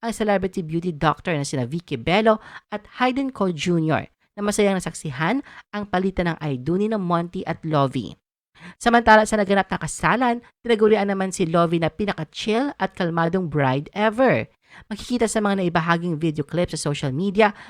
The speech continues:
kung gaano siya ka-relaxed habang inaantay ang magaganap niyang kasal. Nariyan pa ang pag-inom niya ng isang inumin at sumasayaw pa, suot ang wedding gown na hindi man lang nakitaan ng anxiety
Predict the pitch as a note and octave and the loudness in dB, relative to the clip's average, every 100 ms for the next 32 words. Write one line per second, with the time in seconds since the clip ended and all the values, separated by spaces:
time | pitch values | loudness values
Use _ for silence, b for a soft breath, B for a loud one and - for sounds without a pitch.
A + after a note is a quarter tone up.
0 | B - A#3+ G#3+ - A3 C4+ C#4 - G#3 | B -6 0 0 2 0 -2 -2 0 2
1 | G3+ G#3+ - - _ _ - A3+ A3+ G#3 | 2 0 -2 -12 _ _ -2 2 2 2
2 | G3+ F3+ F#3+ F3+ E3+ D#3 C#3+ C#3+ A3+ - | 0 0 0 -2 -2 -2 0 0 0 0
3 | G#3+ G3 A3 A3 A#3+ A3+ E3+ - _ b | -2 -8 -8 -2 0 2 0 -6 _ b
4 | b G#3 A3 A3 G3 F#3 F#3 F#3 F#3+ F#3 | b 0 2 4 4 2 0 -2 -4 -2
5 | F3 E3 - - F#3 D#3 E3 G#3 C#4+ F3 | -2 -4 -6 -8 -6 -4 -2 0 0 -2
6 | C#3 B B A3 - G#3 F#3+ G3 F#3+ F3 | -4 B B -10 -4 -2 0 0 2 2
7 | G3+ G3+ B B - A3+ G#3+ D#3+ E3+ E3+ | 2 0 B B -2 0 2 0 2 0
8 | D#3+ B2+ D3 F#3+ G3 G#3 G3 G3 G3 F#3 | -2 0 0 0 -2 -2 -2 -2 -2 -2
9 | - B A3+ A3 A#3 G#3+ G3+ G3+ F#3+ E3+ | -4 B -14 -8 -2 0 0 -2 -6 -2
10 | F#3+ A3+ D4+ C4 B3 | 2 2 0 -2 -4